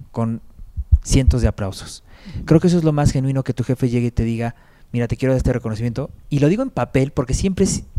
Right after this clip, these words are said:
Speaker 1: precioso verlo y aterrizarlo en papel que tenerlo solamente en palabras. Aunque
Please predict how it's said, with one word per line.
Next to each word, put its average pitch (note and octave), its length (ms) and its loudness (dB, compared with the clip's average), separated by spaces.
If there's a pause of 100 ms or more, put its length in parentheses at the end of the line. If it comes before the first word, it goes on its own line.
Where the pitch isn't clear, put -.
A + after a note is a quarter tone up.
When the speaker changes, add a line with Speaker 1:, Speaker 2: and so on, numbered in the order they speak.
(240)
Speaker 1:
precioso D3 600 2
verlo C#3 540 4
y C3+ 80 4
aterrizarlo B2 640 0
en B2+ 80 -4
papel B2 460 0 (520)
que A#2+ 100 0
tenerlo B2+ 240 4
solamente A#2+ 540 -2
en A#2 80 -6
palabras. G2+ 640 -6 (400)
Aunque B2 400 -4